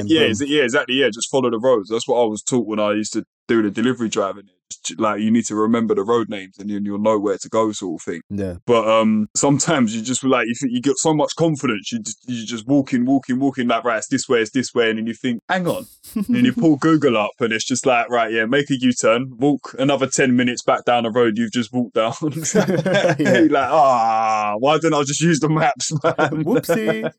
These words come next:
Speaker 2: <laughs>
Speaker 1: That's one thing I do like about London, though. They have the little map signs, don't they? And they go, "You are here."
Speaker 2: Yeah.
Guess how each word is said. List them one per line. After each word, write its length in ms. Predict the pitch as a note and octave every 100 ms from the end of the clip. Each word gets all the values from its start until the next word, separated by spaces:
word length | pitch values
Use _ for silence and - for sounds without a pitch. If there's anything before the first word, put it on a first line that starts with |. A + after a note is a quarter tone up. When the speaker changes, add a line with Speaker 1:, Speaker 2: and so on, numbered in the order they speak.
| - A3
Speaker 2:
<laughs> 100 | G#3+ - _ _ G#3+ - _
Speaker 1:
That's 240 | F#3+ C#3 D#3
one 200 | E3+ F3
thing 160 | F#3
I 80 | E3+
do 180 | F3+ E3
like 220 | D#3+ D3
about 260 | C#3+ C#3+ C3+
London, 360 | C#3+ C#3 B2
though. 160 | A2 G#2+
They 120 | A#2
have 240 | A#2 A2
the 340 | - A#2+ A2+ A2+
little 220 | A#2+ A2+
map 280 | A#2+ B2+ -
signs, 420 | - A2 G#2+ G#2
don't 160 | - A#2
they? 140 | A2
And 120 | G#2+
they 120 | A2 G#2+
go, 100 | A2
"You 260 | A2 C3+
are 140 | C3 A#2
here." 220 | A#2 A2
Speaker 2:
Yeah. 420 | A#2+ D3+ C#3 A2